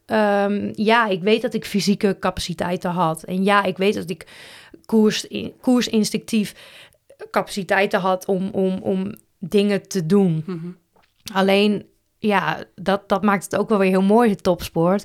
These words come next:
Speaker 2: Ja.
Speaker 1: Die, die dingen moeten wel allemaal samenvallen op het juiste moment en balans in je hoofd. En,
Speaker 2: Ja.
Speaker 1: en, en hoe ga je, hoe, hoe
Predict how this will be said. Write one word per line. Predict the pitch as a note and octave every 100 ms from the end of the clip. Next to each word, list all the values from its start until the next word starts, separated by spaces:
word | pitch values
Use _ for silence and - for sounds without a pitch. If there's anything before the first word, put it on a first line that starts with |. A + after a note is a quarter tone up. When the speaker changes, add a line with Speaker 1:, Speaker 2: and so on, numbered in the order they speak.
| -
Speaker 2:
Ja. | G3+ F#3 -
Speaker 1:
Die, | - G3+ -
die | G3+ F#3+
dingen | A3 A#3
moeten | G3+ G3
wel | G#3
allemaal | A3 G3+
samenvallen | G#3 G3 A3+ - G3 G3
op |
het | E3
juiste | F#3 A3 A3
moment | G3+ F3+ A3+ - -
en | F#3+
balans | F#3+ F#3 G3+ A3
in | G3+
je |
hoofd. | F3 E3+ G#3 A3+ -
En, | F3+ F3 F3
Speaker 2:
Ja. | F#3+ - - - -
Speaker 1:
en, | F#3 F#3
en | F#3
hoe | F3+ G#3+
ga | A3 G3+
je, | G#3
hoe, | G3 A3+ -
hoe | G3+ A#3 A#3